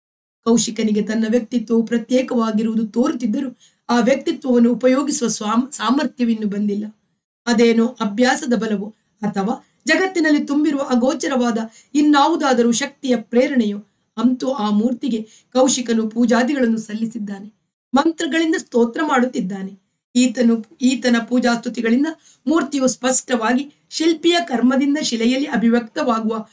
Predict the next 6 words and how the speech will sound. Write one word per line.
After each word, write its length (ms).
ಮೂರ್ತಿಯಂತೆ 640
ವ್ಯಕ್ತವಾಗಿ 760
ಪ್ರತ್ಯೇಕವಾಗಿ 800
ತೋರುತ್ತಿದೆ. 560
ಕೊನೆಗೆ 340
ನೋಡಿದರೆ 460